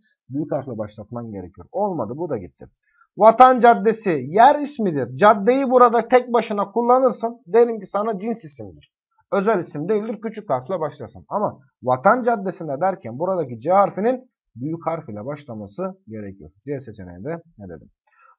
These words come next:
Bu nedenle pazar günü. Desem ki işte on dokuz Mayıs pazar günü. Evet, orada P harfi büyük yazılabilir. Yirmi beş Aralık bin dokuz yüz doksan üç Salı günü.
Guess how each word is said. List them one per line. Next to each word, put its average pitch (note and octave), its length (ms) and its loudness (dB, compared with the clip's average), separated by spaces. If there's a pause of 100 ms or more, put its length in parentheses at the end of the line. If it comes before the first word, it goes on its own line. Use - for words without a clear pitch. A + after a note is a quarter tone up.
Bu C#4 140 6
nedenle A#3+ 440 6
pazar G#3+ 340 6
günü. C3 340 -4
Desem A3 380 2
ki G#3+ 80 -12
işte - 180 -8
on B3+ 260 4
dokuz A#3+ 260 0
Mayıs A#3+ 460 2
pazar G#3+ 340 8
günü. E3+ 400 -2
Evet, D#3+ 360 2
orada F3 520 6
P G3+ 120 4
harfi F#3+ 480 8
büyük F#3 220 -4
yazılabilir. D#3+ 600 0 (600)
Yirmi G#3+ 460 2
beş A#3 300 4
Aralık A3 500 6
bin G#3+ 180 -2
dokuz G#3+ 340 0
yüz G#3 180 -4
doksan G3+ 420 -2
üç A#3 300 -4
Salı G#3+ 280 2
günü. D#3 340 -4